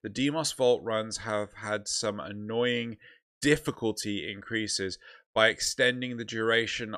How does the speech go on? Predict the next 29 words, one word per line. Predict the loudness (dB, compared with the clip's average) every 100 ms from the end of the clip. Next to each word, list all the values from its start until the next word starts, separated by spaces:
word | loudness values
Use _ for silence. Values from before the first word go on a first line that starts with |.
| -2
of | 2 2 0
the | -4
mobile | 0 2 2 0
defense | -2 -4 -4 -6
portions | -8 -4 -4 -4 -8 -8 -14 -18 -12 -8
and | -6
increasing | -6 -6 -6 -4 -4 -4
the | 0
rate | 2 2 0 -8
of | -12
toxicity | -10 -8 -6 -4 -6 -8 -4
gain | 2 2 2 -4 -10
in | -14 -10
the |
second | -8 -6 -8 -14 -2
phase, | 2 2 0 -6 -16 -20 -20 _
with | -6 -6 -2
even | -2 0 0 0
greater | 2 2 -2 0
rates | 2 2 0 -6
of | -14 -4
toxicity | 0 0 0 -2 -2 -2 -4 -4 -6 -18 _ _ -10
if | -10 -4
players | 2 4 4
try | 2 -2 0
to | -2
leave | -4 -4 -4 -4 -6 -10 _ _
that | 0 0 -2
part | -4 0 0